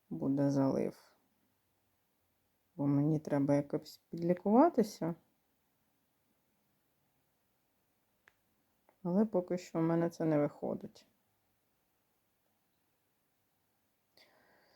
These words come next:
Так, вбили пенька навіть. Куди?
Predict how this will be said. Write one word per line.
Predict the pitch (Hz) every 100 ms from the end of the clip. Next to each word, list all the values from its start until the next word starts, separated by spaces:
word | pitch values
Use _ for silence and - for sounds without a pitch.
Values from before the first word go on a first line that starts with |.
| _ - - _ -
Так, | 196 196 208 202 196
вбили | 175 175 175 175 185
пенька | - 220 226 190 160
навіть. | 147 139 135 -
Куди? | - 180 156 143